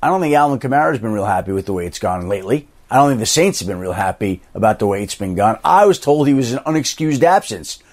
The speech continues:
for a few days. He would argue that it wasn't an unexcused absence, that he just wasn't there at all times, but he was in the building. So what's right and what's wrong? I'll tell you what's right. They have a dispute. They have an issue. He's gonna be back at practice today,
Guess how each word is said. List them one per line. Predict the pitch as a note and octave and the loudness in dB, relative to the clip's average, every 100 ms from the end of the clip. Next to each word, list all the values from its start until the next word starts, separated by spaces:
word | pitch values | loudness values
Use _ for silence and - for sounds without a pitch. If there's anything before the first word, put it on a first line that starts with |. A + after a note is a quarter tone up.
| _ | _
for | - A#2 | -6 -4
a | |
few | - A#2+ | -2 -2
days. | G#2+ F#2 F2 - - - | -2 -4 -6 -12 -20 -2
He | F#3+ | 2
would | A3 F#3 | 6 6
argue | F3 E3 F3 D#3 - | 6 4 2 0 -2
that | C#3+ | -2
it | D3 | 2
wasn't | D#3+ F#3+ D3 A2 - _ _ _ | 4 4 2 -8 -10 _ _ _
an | C#3+ | -8
unexcused | C#3+ D3 C3+ - B2+ A#2 | -4 -4 -4 -4 -2 2
absence, | A#2+ A#2 C#3+ C3 - | 2 2 0 -2 0
that | B2+ | 0
he | A#2 | 0
just | D3 B2 | -2 0
wasn't | C#3 B2+ | 0 2
there | C3+ C3 - | 4 2 2
at | |
all | B2 C3 | 2 2
times, | C#3 B2+ G2 | 2 0 -2
but | F#2 C3+ | -2 0
he | |
was | B2+ | 0
in | D3 | 0
the | A2+ | -2
building. | F#2+ C3+ F3+ D#3 G#2 D#2 - _ - | 0 4 4 4 -2 -12 -20 _ -4
So | G3+ | 0
what's | G3 A3+ - | 2 2 0
right | D#3+ F3+ E3+ | 0 2 2
and | D3+ | 0
what's | D3 - C#3 | -2 -2 -4
wrong? | A2 E2 - | -4 -6 -2
I'll | F#3 | 0
tell | G#3+ | 2
you | G3 | 2
what's | E3+ G#2 | 0 -4
right. | E2+ - _ _ | -10 -12 _ _
They | D#3 F3+ | 0 2
have | E3 F#3 F3 | 4 4 4
a | E3+ E3+ - _ _ | 2 0 -4 _ _
dispute. | E3 C#3+ - A2 D3 - _ _ | -6 -6 -4 -2 -2 -6 _ _
They | - | -2
have | B2+ D#3+ D#3 | 2 4 2
an | |
issue. | B2+ - C3 C3+ - | -2 0 -2 -2 -4
He's | E3 D3 | 0 0
gonna | G2+ F#3+ G3+ | 2 2 2
be | D#3+ C#3 | 2 0
back | F#2+ C#3 D#3 - | 2 2 2 0
at | - B2 | -4 -6
practice | - D#3 D#3 D3+ C#3+ C3+ | -4 0 2 0 -4 -4
today, | - D3 G#2+ G#2 C#3 G#2 F#2 | -4 -6 -2 2 2 2 -4